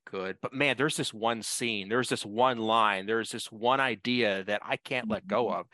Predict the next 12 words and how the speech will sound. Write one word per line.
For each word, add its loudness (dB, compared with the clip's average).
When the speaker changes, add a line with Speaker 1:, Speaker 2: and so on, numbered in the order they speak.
Speaker 1:
And 0
there 6
have 4
Speaker 2:
Mm-hmm. -4
Speaker 1:
been 0
times 0
I've 0
kept -4
something -4
in -4
my 0
collection -2